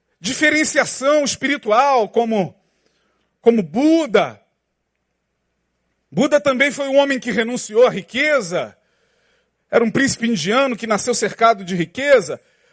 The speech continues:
passou pela sua kenosis, pelo seu esvaziamento,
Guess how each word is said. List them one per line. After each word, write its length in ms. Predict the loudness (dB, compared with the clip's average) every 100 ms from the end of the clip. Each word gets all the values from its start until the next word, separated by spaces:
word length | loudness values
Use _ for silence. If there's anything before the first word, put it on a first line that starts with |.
| _
passou 320 | 0 0 -2 0
pela 220 | 2 2
sua 400 | -4 -2 0 -2 _ -2
kenosis, 760 | -2 0 0 2 0 -4 -10
pelo 220 | -4 -2
seu 260 | -2 -6 -6
esvaziamento, 1300 | -4 0 -2 0 0 0 -4 -2 0 -2 -8 -12